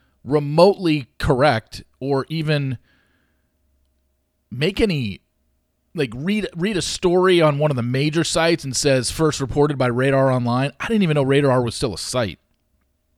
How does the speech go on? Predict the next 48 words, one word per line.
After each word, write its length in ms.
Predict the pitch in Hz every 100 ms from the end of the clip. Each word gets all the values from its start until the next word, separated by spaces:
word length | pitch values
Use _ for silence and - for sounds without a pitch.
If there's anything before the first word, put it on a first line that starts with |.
| _ _ _ _ _
But 140 | 117 127
yesterday, 500 | 220 - 131 90 87 -
out 140 | 165
of 80 | 127
fucking 480 | - 156 117 87 92
nowhere, 480 | 156 98 78 78 - _ _ _ _ _ _ _ _ _ -
they 240 | 117 160
came 220 | - 156
out 200 | 143 143
with 160 | 127 123
this, 400 | 131 120 - - _ -
"A 180 | 143 165
B 140 | 156
C 300 | - 180 175
is 140 | 127
looking 260 | 120 143 139
to 120 | 123
hire 340 | 135 151 143 110
Chris 260 | 180 165
Harrison 460 | 165 190 165 127 110
back 360 | 120 123 - _ _ _ -
because 320 | 123 147 135
the 100 | 131
ratings 400 | 143 175 143 113
are 80 | 104
tanking." 480 | - 101 73 55 - _ _ _ _ _ _ _ _ _ _ _ _ _ -
I 100 | 277
didn't 200 | 320 294
even 280 | 220 202 180
click 340 | - 214 220
on 120 | 233
the 60 | 214
story. 540 | - 196 190 190 196 -
I 60 | 139
didn't 340 | 147 110 120
need 220 | 160 196
to 80 | 185
click 260 | 196 196 185
on 120 | 175
the 60 |
story 640 | 165 - 165 165 165 156 -
because 260 | 147 165 147
I 60 |
already 200 | 165 170
knew 140 | 160 160
it 100 | 135
wasn't 320 | 139 127 120
true. 440 | - 135 98 -